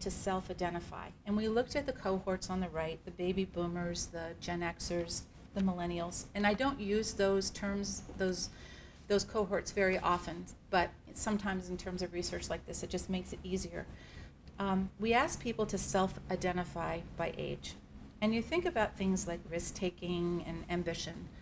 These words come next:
and that makes sense. The younger you are, or the middle part you are in your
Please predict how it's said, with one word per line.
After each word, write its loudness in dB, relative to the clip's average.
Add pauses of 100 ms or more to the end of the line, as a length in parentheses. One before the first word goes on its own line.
(220)
and 2
that 6
makes 2
sense. 2
The -2
younger 2
you 4
are, 2
or 0
the -2
middle 4
part -2
you 2
are 6
in -2
your -2